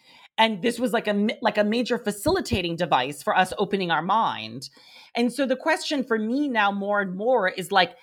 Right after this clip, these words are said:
how can the psychedelic renaissance allow us to articulate more clearly how it is that art, literature, and culture has a visceral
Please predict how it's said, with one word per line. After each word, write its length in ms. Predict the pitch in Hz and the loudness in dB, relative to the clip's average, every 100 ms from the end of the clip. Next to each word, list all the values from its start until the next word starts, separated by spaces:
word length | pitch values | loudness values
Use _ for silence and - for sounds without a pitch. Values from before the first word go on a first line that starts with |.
| _ | _
how 340 | - 240 233 | -4 0 0
can 180 | 247 330 | 0 -6
the 80 | 320 | -4
psychedelic 540 | - 233 233 196 180 170 | 0 -2 2 0 0 0
renaissance 540 | 170 170 175 160 156 - | -2 -2 0 -2 -2 -6
allow 400 | 170 165 185 220 | -4 0 0 0
us 460 | 143 135 139 - _ _ _ _ _ _ _ _ _ - | -2 -2 -4 -14 _ _ _ _ _ _ _ _ _ -6
to 160 | 277 | 2
articulate 760 | 208 208 - - - 294 262 196 | 2 2 -2 -2 0 2 2 2
more 280 | 202 220 226 | 0 0 0
clearly 600 | - 226 226 247 185 156 | -6 -2 2 2 2 0
how 400 | - - 226 262 | -2 2 2 4
it 100 | 226 | 2
is 260 | 196 185 | 0 2
that 180 | 185 170 _ | 0 -2 _
art, 240 | 190 208 240 | 2 2 -4
literature, 460 | 196 190 196 196 208 | -2 0 0 -2 -2
and 180 | 170 156 | -2 0
culture 600 | 180 165 - 233 240 269 - | 0 0 0 0 0 -2 0
has 200 | 214 185 | 2 2
a 120 | 160 147 | -4 -6
visceral 920 | 165 269 - - 262 254 254 269 285 | -2 -2 -2 -8 -2 0 0 -2 -6